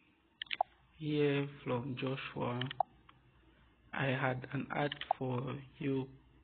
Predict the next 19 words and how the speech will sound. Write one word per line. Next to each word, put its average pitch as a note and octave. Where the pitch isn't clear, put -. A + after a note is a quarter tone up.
King C3
T'Challa, B2+
Wakanda C3
forever. B2+
Thank C#3+
you D3+
for C3
making B2+
us C#3+
happy. C3
Rest C3+
in B2+
peace." D#3
And B2+
here C3
is, B2+
um, B2
the C#3
heart B2+